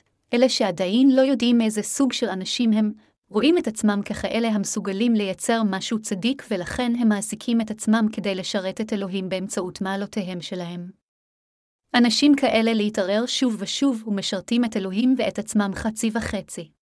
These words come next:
מצד שני, אלה שיודעים שהם לקויים מכירים בכך שהם מושחתים לחלוטין ומכוונים לחלוטין את כל הציפיות שלהם רק על חסדו של אלוהים,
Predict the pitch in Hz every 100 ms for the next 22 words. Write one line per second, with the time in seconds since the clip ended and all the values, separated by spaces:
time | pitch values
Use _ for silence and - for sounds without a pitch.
0 | _ _ _ _ _ _ _ _ 233 220
1 | 220 208 233 214 262 262 _ _ 240 254
2 | - 254 208 202 285 285 202 190 190 -
3 | 208 220 208 214 196 254 220 240 233 -
4 | 202 196 - - 220 240 233 214 185 175
5 | - 262 220 196 - 226 247 226 - 190
6 | 175 262 240 214 - 254 247 240 226 220
7 | 196 233 - 190 185 196 202 233 214 196
8 | 202 - 202 214 233 202 196 202 190